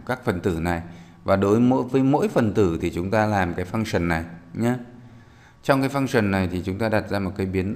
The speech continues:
e bằng đô la this, e có nghĩa là viết tắt của chữ element đấy,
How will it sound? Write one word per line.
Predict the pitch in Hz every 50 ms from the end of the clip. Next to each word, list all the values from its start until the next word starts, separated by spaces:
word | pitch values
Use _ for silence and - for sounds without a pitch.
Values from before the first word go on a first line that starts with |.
| - -
e | 110 110 104 104 101 98
bằng | 95 95 92 85 85 82 82 87
đô | 90 101 101
la | 101 101 98 101 101 101 104 - - 85 80 80
this, | 127 156 175 170 - - - - -
e | 113 110 110 113 113 110 107
có | 107 107
nghĩa | 107 107 107
là | 120 110
viết | 95 107 107 -
tắt | 139 139 - -
của | -
chữ | - - - - 62
element | 95 113 117 113 110 107 104 92 85 87
đấy, | 92